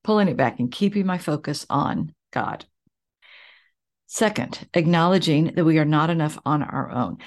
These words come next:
This is something that when I was younger, I really struggled with a lot more because I thought, "I'm pretty smart. I'm pretty capable. I can do all this stuff." Yeah, I've learned I'm not nearly as smart as I thought I was. I mean, I am pretty smart. God made me smart.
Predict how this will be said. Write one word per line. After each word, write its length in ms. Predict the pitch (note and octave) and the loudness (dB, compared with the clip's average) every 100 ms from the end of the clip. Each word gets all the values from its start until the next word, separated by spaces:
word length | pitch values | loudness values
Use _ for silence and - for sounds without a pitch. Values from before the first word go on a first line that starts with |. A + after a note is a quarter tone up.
| - - | -20 -4
This 160 | C4+ A4 | -2 0
is 80 | G4+ | 0
something 320 | F#4+ D4+ A3 | 0 4 4
that 100 | - | 4
when 100 | F3 | 2
I 120 | D#3+ | 2
was 180 | F3 D#3 | 2 2
younger, 500 | D3+ D3+ F#3 A#3+ - | 2 2 2 -2 -2
I 140 | - E3+ | 0 2
really 340 | E3+ A3 F#3 | 2 0 -2
struggled 480 | - - E3 D3+ D#3 | -6 -2 -2 0 -4
with 160 | D3 | -4
a 40 | B2+ | -2
lot 200 | C3 - | -2 -2
more 180 | D3 B2+ | -2 -2
because 260 | D3 E3+ | -4 -4
I 120 | G#3 | -4
thought, 160 | G#3+ G3+ | -4 -4
"I'm 220 | - F4+ | -4 -8
pretty 240 | - D#4+ G#3 | -6 -4 -4
smart. 320 | - D#3 - | -4 -6 -4
I'm 180 | - D4+ | -4 -4
pretty 200 | D#3 E3+ | -2 -4
capable. 420 | F3 D#3+ G3+ - | -4 -6 -4 -2
I 200 | C#3+ C3+ | 0 -2
can 200 | - D3 | -2 -2
do 160 | D#3 C#3+ | 0 0
all 140 | D3 | -2
this 160 | C#3+ D3 | -4 -4
stuff." 340 | - G3+ - - - - - _ _ _ | -4 -6 -6 -18 -20 -20 -20 _ _ _
Yeah, 220 | - - - - - - | -4 -4 -6 -14 -20 -4
I've 300 | A3+ C4 C4 | 0 2 2
learned 500 | A3 E3+ E3 D#3 D#3 - _ _ - | 2 2 2 0 -4 -10 _ _ -4
I'm 160 | C4 | 0
not 160 | A3 F3 | 0 0
nearly 240 | F#3+ D#3+ | 0 0
as 100 | C#3 | -2
smart 240 | - D3+ C#3+ | -4 -4 -4
as 100 | D3+ | -6
I 80 | C#3 | -4
thought 240 | C#3+ B2+ | -2 -2
I 100 | G#2+ | -4
was. 360 | F#2 - - - | -6 -8 -6 0
I 60 | |
mean, 180 | F3+ F#3 - - _ - | 2 2 0 -12 _ -2
I 80 | G3+ | 0
am 240 | - A#3+ | 2 2
pretty 240 | B3 D4+ D4+ | 2 0 0
smart. 400 | F3 C#3 G3+ - | -2 -2 -2 -2
God 220 | C#3 G3+ | -2 0
made 180 | E3+ F3+ | 0 -2
me 80 | |
smart. 440 | A3+ - B2 C3 | -2 -4 -4 -4